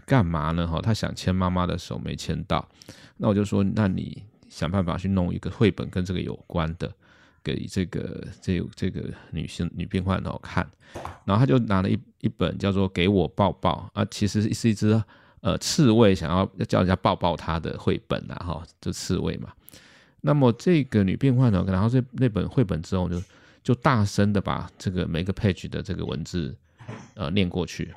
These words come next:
然后再从头呢仔细的看她的图，然后呢回来之后呢开始问问题，就是她不知道那是什么意思，她开始问为什么是这样？为什么是那样？好，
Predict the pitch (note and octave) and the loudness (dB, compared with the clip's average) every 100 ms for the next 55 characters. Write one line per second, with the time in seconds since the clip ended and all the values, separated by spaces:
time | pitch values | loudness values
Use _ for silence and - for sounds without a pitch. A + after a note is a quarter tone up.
0 | - _ _ _ _ - F#2+ A#2+ - - | -20 _ _ _ _ -2 2 2 2 0
1 | E2+ F#2 G#2 D#2+ D#2+ E2 E2 - - - | 0 2 0 0 0 0 -2 -6 -12 -6
2 | D#2+ - - G2+ E2 - F2 E2+ F2+ E2+ | -6 -2 2 2 2 0 -2 -2 -4 -4
3 | - - - - _ _ _ _ _ - | -6 -10 -10 -12 _ _ _ _ _ -4
4 | F2+ E2+ F#2+ A#2+ G#2 E2+ E2 F#2 _ _ | -2 0 0 4 4 4 0 -6 _ _
5 | _ - - G2 G2 F2+ G2 F2+ - - | _ -8 2 4 4 2 0 -2 -4 -4
6 | - A2 - - F#2+ F2+ F2 - - - | 2 2 0 -4 0 0 0 -2 -6 -10
7 | - _ - G#2+ G#2+ B2+ A#2 A2+ G2+ F#2 | -12 _ -2 0 2 0 4 6 6 2
8 | - D2+ - - G2+ F#2+ G2 E2+ - - | -2 -6 -6 -2 2 2 2 0 -2 -20
9 | _ _ - C3+ - - - - E2 D#2+ | _ _ 2 2 2 -6 -4 0 0 2
10 | G#2+ G2 - - D2+ D#2 C2 D2 _ _ | 0 0 -2 -6 -4 -4 -6 -10 _ _
11 | _ _ _ - F2+ - | _ _ _ -6 -4 -4